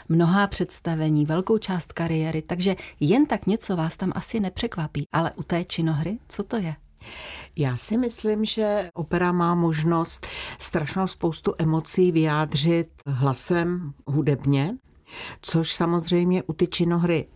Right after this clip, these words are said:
Speaker 2: nemáme. A ta činohra je složitější v tom, že se ty texty musím učit, učím se je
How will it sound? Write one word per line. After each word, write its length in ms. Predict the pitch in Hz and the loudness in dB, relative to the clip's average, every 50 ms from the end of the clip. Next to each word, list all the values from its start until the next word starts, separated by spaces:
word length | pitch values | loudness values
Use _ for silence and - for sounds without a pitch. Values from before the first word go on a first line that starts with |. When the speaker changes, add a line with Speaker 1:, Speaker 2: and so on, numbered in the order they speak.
| - - | -10 -2
Speaker 2:
nemáme. 760 | - 113 117 117 120 127 123 127 131 139 147 151 160 170 185 220 - - - - - - - - - - - | 0 2 2 4 4 4 4 4 4 4 4 4 2 2 0 -4 -6 -14 -18 -16 -14 -14 -12 -12 -14 -8 -2
A 380 | - 151 147 143 143 139 143 143 - _ - | 0 2 4 4 4 4 4 2 0 _ -6
ta 120 | - 170 | -4 -4
činohra 760 | 165 - - 190 185 190 190 180 190 202 196 196 196 202 202 - - - | -2 -2 0 2 2 2 2 0 0 0 0 2 2 2 0 -2 -2 0
je 160 | 135 180 170 | 0 0 0
složitější 680 | - - 196 180 170 190 185 - 202 202 185 - 202 190 | 0 0 0 2 2 2 2 2 0 2 0 0 -2 -2
v 100 | - - | -4 -4
tom, 440 | - - 165 160 165 180 190 196 - _ _ - - | -2 -2 0 0 0 0 0 0 -2 _ _ -4 -2
že 280 | 180 - 180 170 175 175 | 0 2 2 0 0 -2
se 400 | 175 - - - 190 147 117 123 - - - - - - - - | -2 -2 0 0 0 -2 -2 -6 -12 -14 -16 -16 -18 -18 -10 -2
ty 120 | - 170 | -2 -2
texty 440 | - - 185 165 - - - 170 165 | 0 0 -4 -4 -4 -4 -2 -2 0
musím 440 | 156 147 147 - - - 147 139 139 _ | 0 0 0 -2 -2 -2 -2 -2 -4 _
učit, 400 | - 156 - - - 190 180 185 - | -6 -4 -2 0 0 0 0 -2 -4
učím 360 | 185 160 - - 180 175 165 | -8 -4 -2 0 2 2 0
se 200 | - - 185 170 | 0 0 0 2
je 200 | 165 151 135 | 2 0 0